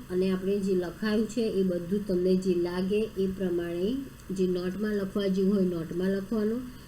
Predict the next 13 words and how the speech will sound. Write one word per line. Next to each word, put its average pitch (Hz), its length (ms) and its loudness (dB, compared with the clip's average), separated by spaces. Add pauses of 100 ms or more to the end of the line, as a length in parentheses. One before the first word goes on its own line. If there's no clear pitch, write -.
(200)
બીજું 214 260 2
મેં 220 180 2
તમને 185 240 2
બધું 185 380 2
ચોપડીમાં 185 640 2 (400)
પુરાયું 214 480 4
છે 175 80 -6
અને 165 140 0
સ્વાધ્યાય 185 420 0
પોથીમાં 185 560 0
પણ 269 200 0
તમારી 180 440 0
જાતે 190 640 0